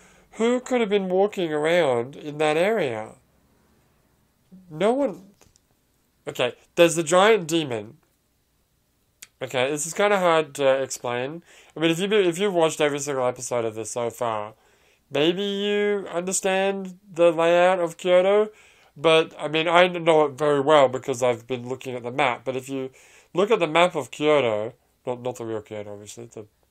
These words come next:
in-game one, um, where I was, I was right next to the Kyoto Tower, which is at the top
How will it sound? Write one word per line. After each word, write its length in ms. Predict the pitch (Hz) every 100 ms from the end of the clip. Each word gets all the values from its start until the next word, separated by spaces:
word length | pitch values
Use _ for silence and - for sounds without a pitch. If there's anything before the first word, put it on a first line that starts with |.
| _
in-game 400 | 135 110 107 104
one, 160 | 101 117 _ _ _ _ _ _ -
um, 400 | 139 135 135 139
where 240 | 147 196
I 140 | 208 185
was, 440 | 160 160 123 117
I 140 | 151 170
was 160 | 170
right 180 | 165 180
next 220 | 170 170
to 120 | -
the 40 | 147
Kyoto 320 | - 151 135
Tower, 500 | 123 156 139 117 117
which 240 | 135 -
is 80 | 131
at 80 | 135
the 60 | 127
top 320 | - 175